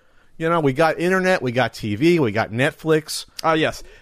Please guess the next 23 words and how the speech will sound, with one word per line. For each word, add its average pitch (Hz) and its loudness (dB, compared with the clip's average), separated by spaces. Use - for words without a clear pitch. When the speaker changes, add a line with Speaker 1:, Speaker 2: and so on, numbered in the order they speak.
Speaker 2:
Today's, 196 0
uh, 175 2
Reopen 196 2
rally 160 2
organizer, 135 0
Steve - -4
Hasty 170 0
of 131 -2
Murfreesboro, 156 2
says 139 -4
what 147 -2
he 175 -2
misses 240 -2
most 165 0
is 151 -4
sitting 165 -2
in 156 -4
restaurants 143 0
and 139 -6
getting 139 -2
free 143 -2
drink 131 -4
refills. 117 -10